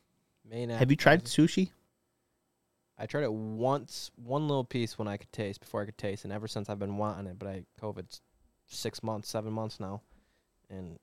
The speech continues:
Speaker 1: ever
Speaker 2: Have you
Speaker 1: since
Speaker 2: tried to go, though, since you've had covid? See if you taste it.
Speaker 1: I got it, I had it once when I couldn't taste it at all.
Speaker 2: Yeah.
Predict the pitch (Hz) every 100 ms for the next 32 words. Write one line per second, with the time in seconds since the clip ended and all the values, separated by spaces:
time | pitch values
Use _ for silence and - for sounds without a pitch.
0 | 107 113 113 98 - 131 127 101 95 123
1 | 101 82 - 98 - - 104 - - -
2 | - - _ _ _ _ _ _ - 101
3 | 92 - 82 - - - 120 120 123 -
4 | 123 127 113 120 120 113 110 - 117 98
5 | 113 104 104 98 98 87 - _ - 78